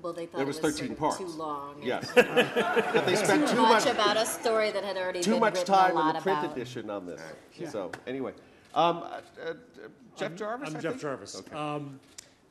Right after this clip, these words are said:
Speaker 4: I'm running a project at the City University of New York Graduate School of Journalism, uh, funded by, uh, Knight and McCormick, and we're coming back here in August.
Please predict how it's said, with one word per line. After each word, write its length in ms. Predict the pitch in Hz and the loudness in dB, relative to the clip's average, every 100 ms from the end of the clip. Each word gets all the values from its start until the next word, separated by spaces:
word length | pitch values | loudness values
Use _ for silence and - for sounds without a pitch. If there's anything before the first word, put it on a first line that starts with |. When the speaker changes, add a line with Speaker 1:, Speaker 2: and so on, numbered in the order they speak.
| - | -12
Speaker 4:
I'm 180 | 151 160 | -6 2
running 200 | 202 175 | 2 2
a 40 | |
project 400 | 151 165 156 151 | 0 -2 -2 -4
at 60 | - | -8
the 60 | |
City 140 | - 156 | -6 -4
University 360 | 147 139 139 | -2 -4 -6
of 60 | 127 | -6
New 100 | 127 | -2
York 280 | 135 139 139 | 0 0 -2
Graduate 300 | 135 120 117 | -4 -2 -8
School 220 | 143 123 | -8 -8
of 80 | 117 | -6
Journalism, 560 | 131 131 110 110 110 147 | -4 -4 -6 -8 -10 -12
uh, 160 | 117 | -12
funded 360 | 110 147 135 117 | -8 -4 -2 -2
by, 320 | 123 120 120 | -4 -4 -6
uh, 340 | 143 123 131 147 | -6 -8 -8 -8
Knight 360 | 123 127 127 - | -6 -6 -6 -12
and 360 | 131 117 113 107 | -14 -12 -12 -12
McCormick, 440 | 156 113 143 131 | -12 -8 -4 -4
and 80 | 120 | -4
we're 80 | 113 | -6
coming 180 | 131 123 | -6 -4
back 200 | 120 110 | -4 -4
here 320 | 151 151 151 | 0 2 2
in 80 | 123 | -2
August. 540 | 123 147 113 - - | 0 0 -2 -6 -8